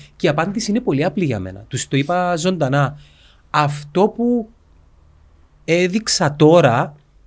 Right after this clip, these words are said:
είναι ένα, ένα νέο skill, είναι μια νέα ικανότητα που δεν θα την έχουν πολλοί, πολλοί άνθρωποι λόγω της φύσης των ανθρώπων. Ωραία. Άρα, πιθανόν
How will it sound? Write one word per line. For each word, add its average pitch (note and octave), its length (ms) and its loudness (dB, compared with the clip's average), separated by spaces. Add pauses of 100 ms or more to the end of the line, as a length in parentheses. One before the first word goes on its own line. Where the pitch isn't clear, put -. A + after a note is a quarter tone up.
(300)
είναι F3 220 -2
ένα, G3+ 340 -2 (500)
ένα D#3+ 220 -4
νέο F3 220 0
skill, D#3+ 480 -2
είναι C#3+ 180 0
μια E3+ 400 -2
νέα D#3 240 0
ικανότητα D3 760 -2 (380)
που - 60 -8
δεν C4 100 -2
θα D4 120 -2
την - 140 2
έχουν C3 280 0
πολλοί, B2 380 -4
πολλοί B2 280 0
άνθρωποι C#3+ 400 -2
λόγω C4+ 160 0
της A3 200 -4
φύσης F#3 220 -6
των F#3+ 120 -4
ανθρώπων. A2 480 -6 (1200)
Ωραία. E3 420 0 (460)
Άρα, F3 400 2 (520)
πιθανόν D3 760 2